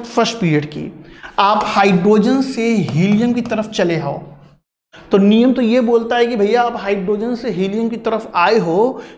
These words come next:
तो hydrogen की size बड़ी होगी, helium की छोटी होगी, क्योंकि अभी हमने पढ़ाया period में जब हम लोग left से right की तरफ जाते हैं तो जो size होती है, वो जो size है वो घटती है। क्योंकि effective nuclear charge बढ़ता है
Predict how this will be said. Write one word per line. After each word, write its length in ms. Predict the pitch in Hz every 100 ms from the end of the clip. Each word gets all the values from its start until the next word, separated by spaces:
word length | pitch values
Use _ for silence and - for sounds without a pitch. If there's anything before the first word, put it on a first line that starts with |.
| -
तो 60 | 214
hydrogen 760 | 170 196 175 202 202 240 262
की 120 | 254
size 360 | - 202 185 208 180
बड़ी 240 | 202 233
होगी, 280 | 233 220 240
helium 340 | 196 196 208
की 80 | 220
छोटी 320 | - 262 254
होगी, 240 | 185 160 151 147 - -
क्योंकि 220 | 196 214
अभी 240 | 220 185 240
हमने 220 | 226 220
पढ़ाया 380 | 214 240 180 202 220
period 340 | 208 185 214 202
में 100 | 190
जब 120 | 208
हम 140 | 185
लोग 120 | 196 180
left 440 | 190 202 - -
से 160 | - 190
right 340 | 165 170 202
की 60 | 233
तरफ 240 | - 196 170
जाते 280 | 170 175
हैं 260 | 160 202 240 - - -
तो 80 | 185
जो 140 | 196
size 520 | 196 - 185 233 202
होती 280 | 196 190 175
है, 360 | 156 185 233 - - -
वो 120 | 196 190
जो 120 | 196
size 520 | - - 180 254 190
है 540 | 185 185 233 - - -
वो 100 | 214
घटती 560 | 185 139 170 - - 240
है। 260 | 165 147 - - -
क्योंकि 200 | 185 226
effective 460 | 196 180 - 220
nuclear 400 | 202 190 196 185
charge 380 | 180 185 185 196
बढ़ता 340 | 190 202 - 220
है 240 | 233